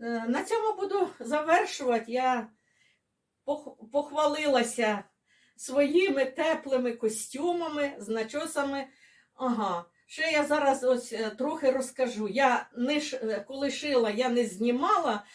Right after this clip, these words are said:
але в мене вже дуже багато відео, де я знімала, як я шию трикотаж. Дуже.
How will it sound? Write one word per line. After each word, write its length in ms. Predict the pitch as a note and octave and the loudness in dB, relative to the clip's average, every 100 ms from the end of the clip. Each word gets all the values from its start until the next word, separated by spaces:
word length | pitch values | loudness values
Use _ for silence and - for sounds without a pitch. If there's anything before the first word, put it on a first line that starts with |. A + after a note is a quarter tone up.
| - | -10
але 260 | C4 C#4+ D#4 | 0 4 4
в 40 | |
мене 260 | D4 D#4+ D4+ | 4 2 0
вже 300 | C4+ A#3 C#4+ | 0 2 2
дуже 540 | G#3 A3 G4 G#4+ C#4 | 2 4 8 8 6
багато 540 | A#3+ C4 C4 D#4 D4+ A#3+ | -2 -2 -2 -2 -2 -4
відео, 680 | G#3+ F4+ G#4+ A#3+ G#3+ F#3+ - - - | 0 0 2 2 0 -4 -8 -20 -4
де 180 | C4 D#4 | 0 2
я 100 | B3+ | 2
знімала, 520 | A#3 C4 D4+ F#4 C4+ | 0 0 0 2 0
як 340 | A3 E4+ G4+ | 4 4 2
я 160 | A#3+ A#3 | -4 -6
шию 360 | - C#4+ C#4 B3+ | -4 -6 -6 -6
трикотаж. 760 | A3 A3 A3+ A3+ E3 D#3 D#3 | -6 -6 -6 -10 -10 -10 -12
Дуже. 480 | F3+ A3+ D#4+ B3 G3 | -12 -4 0 0 -2